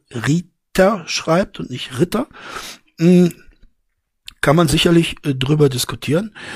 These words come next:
Ähm, also so ein Rita ist natürlich in der Hierarchie doch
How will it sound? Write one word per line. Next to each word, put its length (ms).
Ähm, 440
also 220
so 200
ein 160
Rita 520
ist 260
natürlich 440
in 80
der 160
Hierarchie 580
doch 260